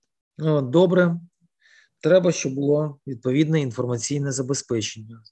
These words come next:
особливо в сучасних умовах. Тому практично в кожній, навіть невеличкій організації, існує хоча б позаштатна така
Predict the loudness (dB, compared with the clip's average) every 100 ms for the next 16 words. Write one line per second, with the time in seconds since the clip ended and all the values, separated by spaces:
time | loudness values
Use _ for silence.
0 | -18 -10 -4 0 0 0 -4 -4 -4 -2
1 | -6 -4 -4 -6 -8 -12 -10 -6 -6 -6
2 | -8 -6 -8 -8 -10 -4 -4 -4 -8 -8
3 | -14 -20 -20 -14 -2 2 2 2 2 4
4 | 2 0 0 2 2 0 2 2 0 -4
5 | -4 -4 -6 _ _ -20 -20 _ _ _
6 | _ -6 -4 0 2 2 2 -2 -10 _
7 | _ _ _ _ -4 0 0 0 _ 0
8 | 0 0 0 0 0 -2 -4 -8 _ _
9 | _ _ _ _ -8 2 4 4